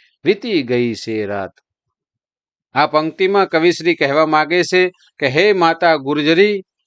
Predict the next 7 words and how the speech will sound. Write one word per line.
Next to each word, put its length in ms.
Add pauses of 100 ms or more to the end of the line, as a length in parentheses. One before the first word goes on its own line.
(380)
અત્યારે 600
છે 480 (180)
તેનાથી 500
પણ 220
વધારે 540
નજીકના 640
ભવિષ્યમાં 1000